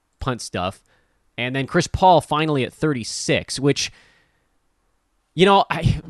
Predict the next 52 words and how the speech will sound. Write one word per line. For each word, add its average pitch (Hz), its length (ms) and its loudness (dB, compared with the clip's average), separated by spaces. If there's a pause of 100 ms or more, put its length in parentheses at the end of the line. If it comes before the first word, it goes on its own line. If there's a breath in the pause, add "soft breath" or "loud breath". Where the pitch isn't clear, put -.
(100)
considering 330 340 0
how 233 100 4
much 220 200 4
we 175 80 -2
talked 180 280 2
last 127 340 0
year 180 100 -6
about 135 200 -2
how 127 100 -2
being 135 240 -2
on 123 120 -2
the 107 60 -6
turn 170 500 -2
was 117 160 -2 (100)
absolute 151 680 0 (180)
disaster 123 720 -4
zone, 90 520 -10
I'm 160 100 -4
not 370 160 -2
sure 427 160 0
the 359 80 -6
turn's 214 360 0
gonna 160 140 -2
be 139 80 -4
all 127 160 -2
that 110 200 -6
bad 120 260 -2
this 82 160 -10
season. - 400 -14
This 175 200 0
year, 185 320 2 (680 soft breath)
uh, 98 220 -2
in 123 120 -2
this 175 100 4
particular 202 460 0
mock 101 260 -6
draft, 104 320 -6
if 120 80 -12
you 180 100 -2
were 180 100 2
near 151 140 0
eleven 123 300 0
or 135 100 -2
twelve 143 460 2
in 107 60 -4
that 98 180 -6
first 127 260 -6
round, 123 260 -2
you 107 80 -2
had 147 120 -2
your 170 100 -4
choice - 560 -2